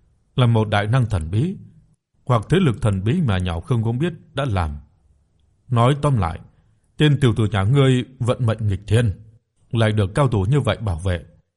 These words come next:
khiến ta và các thành viên cấp cao của nhà Khương cũng vô cùng bất ngờ. Vốn tưởng rằng người gây ra tai họa lớn như vậy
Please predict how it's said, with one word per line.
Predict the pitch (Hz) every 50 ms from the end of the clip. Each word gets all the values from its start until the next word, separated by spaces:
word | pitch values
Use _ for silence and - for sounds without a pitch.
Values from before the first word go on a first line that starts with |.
| _ _ _ _ -
khiến | - 147 143 175 147
ta | 156 139 113
và | 107 104 -
các | 175 156 -
thành | - 101 98 95
viên | 117 131 120 110
cấp | - 165 135 -
cao | 147 135 120
của | 107 113 101
nhà | 92 90 82 80 80 -
Khương | 135 127 117 117 110 107 110
cũng | - 147 131
vô | 110 110 101
cùng | - - 82 80 -
bất | 139 - - -
ngờ. | 95 87 80 73 69 69 71 - _ _ _ _ _ _ _ _ _ _ _ _ _ _ _ _ -
Vốn | - 127 143 180 143
tưởng | 139 110 95 92
rằng | - 104 95 92 90 90 87 90 - - _ -
người | 127 123 120 117 110
gây | 113 120
ra | 107 - 123 110
tai | - 120 110
họa | 92 90 90 - 98
lớn | 110 123 151 185
như | 156 113
vậy | 78 95 85 -